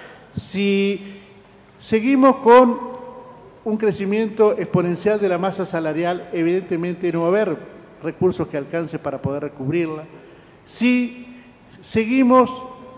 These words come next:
este, con un plan de obra que evidentemente no se va a cumplir y que va a generar,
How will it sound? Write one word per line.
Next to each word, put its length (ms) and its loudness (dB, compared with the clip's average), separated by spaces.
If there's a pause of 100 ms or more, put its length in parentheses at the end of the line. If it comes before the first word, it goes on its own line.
(200)
este, 340 -2
con 140 4
un 140 0
plan 220 2
de 120 6
obra 400 6
que 100 -4
evidentemente 640 -2
no 120 -2
se 100 -8
va 100 0
a 60 -4
cumplir 520 -2
y 100 -8
que 140 -2
va 100 4
a 40 0
generar, 800 -2